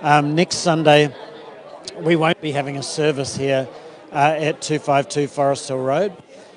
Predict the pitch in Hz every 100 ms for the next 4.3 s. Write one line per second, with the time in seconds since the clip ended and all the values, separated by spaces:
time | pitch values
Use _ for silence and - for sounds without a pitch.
0 | - 175 147 147 147 147 143 147 - -
1 | 156 151 147 123 151 - 151 139 131 135
2 | - 139 131 - 135 123 - 139 139 165
3 | 175 - - - - - - 190 175 -
4 | 175 143 135